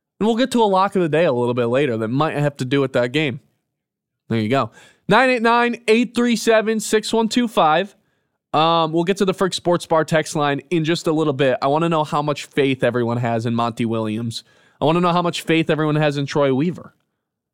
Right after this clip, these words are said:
'Cause Troy Weaver gave me a little bit of hope today. I mean, I said earlier this week, you might have seen a video of it on our socials, Troy Weaver has forty-eight hours to save his job. And I think at least for the time being, he has done that.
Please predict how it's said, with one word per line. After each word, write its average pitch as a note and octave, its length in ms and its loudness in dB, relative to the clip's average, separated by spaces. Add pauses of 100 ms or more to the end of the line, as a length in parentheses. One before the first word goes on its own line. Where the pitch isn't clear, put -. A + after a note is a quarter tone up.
(640)
'Cause - 140 -16
Troy C#4+ 220 4
Weaver B3 240 2
gave F3+ 180 2
me F3 80 0
a D#3+ 80 2
little D#3 200 2
bit D3 140 0
of C#3 60 0
hope A#2+ 240 -2
today. F3+ 240 -10 (1400)
I E3 60 0
mean, G#3 140 4
I G3+ 80 4
said A3+ 240 2
earlier G#3 340 2
this G3 220 -2
week, F3+ 480 -4
you A#2 80 -4
might D#3+ 140 2
have D#3+ 60 -2
seen E3+ 220 0
a E3 60 0
video D#3+ 340 2
of D3+ 100 -2
it E3 120 0
on D3+ 160 -2
our D#3+ 60 -2
socials, C#3 580 -2 (340)
Troy F#3+ 200 2
Weaver E3+ 200 2
has D#3 140 0
forty-eight D3+ 340 0
hours A#2+ 300 -2
to B2 80 -8
save A2 160 -2
his B2+ 120 -12
job. G2+ 220 -6
And A2+ 80 -2
I C3 60 0
think E3 180 -2
at D#3 100 0
least C#3+ 220 -2
for F3+ 80 -2
the F3 100 0
time D3+ 280 -2
being, A2+ 260 -2
he A#2+ 80 -4
has A2 160 -4
done A2 200 -6
that. - 200 -16